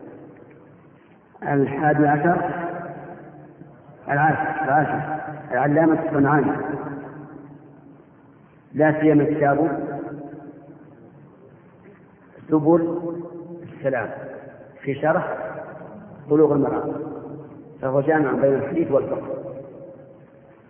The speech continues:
الحادي عشر، العلامة صديق حسن خان رحمه الله تعالى، وله كتب في الفقه وكتب التفسير،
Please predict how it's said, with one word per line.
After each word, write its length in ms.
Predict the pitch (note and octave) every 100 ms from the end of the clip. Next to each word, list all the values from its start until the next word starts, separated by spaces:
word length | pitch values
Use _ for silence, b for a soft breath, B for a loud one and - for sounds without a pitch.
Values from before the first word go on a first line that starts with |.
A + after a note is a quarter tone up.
| G#2
الحادي 360 | G#2 C3 D3+
عشر، 420 | C#3 - - -
العلامة 600 | - C3 D3 D3+ D3+ D3
صديق 180 | - D3+
حسن 320 | C#3 C#3+ C3+
خان 220 | C3 C#3 A2+ - - - - - - - - - - - -
رحمه 340 | C3 A#2+ C#3 C3+
الله 280 | C#3+ C#3 -
تعالى، 300 | A#2+ - - - - - - - - - - - - - - - - _ - _ _ _ _ _ -
وله 380 | D3 D3+ D3+ C3 -
كتب 200 | D3+ -
في 80 |
الفقه 380 | B2 D3 C#3+ C#3+
وكتب 320 | A#2+ - D3
التفسير، 800 | C#3+ C#3+ C3 D3 D3 C3+ C#3+ C#3